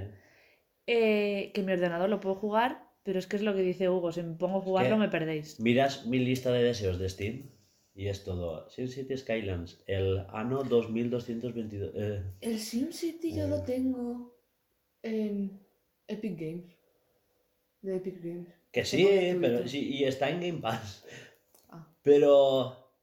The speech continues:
Speaker 2: pero que no, que, que no, es que no me quiero poner, que si
Speaker 3: Ya,
Speaker 2: me pongo
Speaker 3: es que os, os va a pasar como a mí me pasa con el Stardew Valley, que dices, "Voy a, voy a jugar media horita".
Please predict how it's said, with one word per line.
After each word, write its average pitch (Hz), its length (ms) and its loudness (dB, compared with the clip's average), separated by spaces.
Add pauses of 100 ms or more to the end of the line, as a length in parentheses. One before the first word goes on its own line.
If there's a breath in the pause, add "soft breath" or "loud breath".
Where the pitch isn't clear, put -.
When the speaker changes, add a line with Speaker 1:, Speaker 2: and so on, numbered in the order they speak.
(460)
Speaker 2:
pero 127 280 2
que 117 80 0
no, 147 220 -2
que, 135 180 -4
que 120 140 0
no, 117 260 -4 (220)
es - 160 -6
que 110 140 -6
no 117 100 -2
me 147 160 -2
quiero 135 240 2
poner, 120 380 -2
que 104 100 -4
si - 80 0
Speaker 3:
Ya, 214 160 2
Speaker 2:
me 196 80 -2
pongo 233 100 0
Speaker 3:
es 254 80 0
que 247 220 4
os, 247 80 0 (120)
os 214 80 -4
va 240 60 0
a 233 40 -4
pasar 254 200 -6
como 233 120 -4
a 226 40 -2
mí 226 60 -4
me 226 100 -2
pasa 226 240 -6
con 214 180 -4
el 185 480 -2 (920)
Stardew 202 340 -2
Valley, 170 420 -4
que 190 100 0
dices, 180 220 0
"Voy 196 120 2
a, 285 260 0
voy 220 140 -4
a 269 60 0
jugar 302 280 -2
media 269 240 0
horita". 214 460 -6